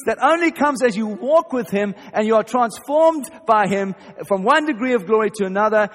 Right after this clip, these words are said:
And the life of Christ is living in you. And because the life of Christ is living in you, something starts to happen. That only comes by the power of the Holy Spirit. You cannot manufacture it.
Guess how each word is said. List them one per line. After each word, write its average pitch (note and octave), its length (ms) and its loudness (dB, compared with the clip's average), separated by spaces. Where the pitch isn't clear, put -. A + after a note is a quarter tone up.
And F#3+ 120 0
the F#3 80 4
life C4 380 2
of C4+ 160 -2
Christ B3+ 340 0
is F3+ 140 -10
living C#4+ 400 -2
in C4+ 140 -2
you. B3 160 0
And G#3+ 80 0
because G#3+ 180 -6
the G3+ 100 0
life B3 240 0
of A#3 120 -14
Christ A#3+ 260 -2
is F3+ 120 -8
living D4+ 480 -2
in C4 240 -2
you, A#3 120 0
something C#4 380 -4
starts C4+ 280 -4
to B3 80 -6
happen. G#3+ 240 -4
That B3+ 200 -2
only F4 340 0
comes D#4 340 -2
by C4+ 160 2
the A#3+ 100 0
power B3+ 240 0
of A3+ 80 -4
the A3+ 80 -2
Holy A3 220 -2
Spirit. D3+ 320 -4
You B3 120 -2
cannot D4+ 500 2
manufacture C#4 680 -2
it. G#3 220 -2